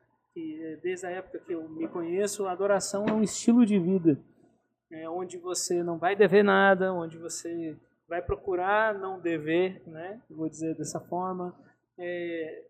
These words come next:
enfim, a gente tem algumas coisas aí que a gente precisa tirar as dúvidas depois do povo,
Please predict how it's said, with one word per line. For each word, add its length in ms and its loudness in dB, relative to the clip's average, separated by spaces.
enfim, 280 -12
a 80 -10
gente 240 -10
tem 160 -8
algumas 400 0
coisas 260 0
aí 120 -2
que 80 -10
a 40 -8
gente 180 -4
precisa 380 2
tirar 300 2
as 160 0
dúvidas 400 4
depois 300 -4
do 80 -14
povo, 280 -8